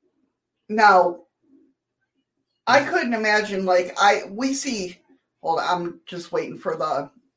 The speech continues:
stupid ad to go through. Um, I couldn't imagine, I mean, we see jellyfish here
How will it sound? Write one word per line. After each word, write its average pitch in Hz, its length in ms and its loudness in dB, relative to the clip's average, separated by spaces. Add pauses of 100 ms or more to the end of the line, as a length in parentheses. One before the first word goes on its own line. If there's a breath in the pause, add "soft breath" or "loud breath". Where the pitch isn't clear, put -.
(320)
stupid - 680 -10 (400)
ad 143 220 -2
to 127 60 -12
go 127 220 -6
through. 131 260 -14 (680 soft breath)
Um, 196 640 6 (1900)
I 240 140 4
couldn't 285 320 -2
imagine, 220 560 -2
I 196 100 -2
mean, 220 160 -6
we 254 140 -6
see 262 240 -12
jellyfish 196 560 -2
here 170 600 -4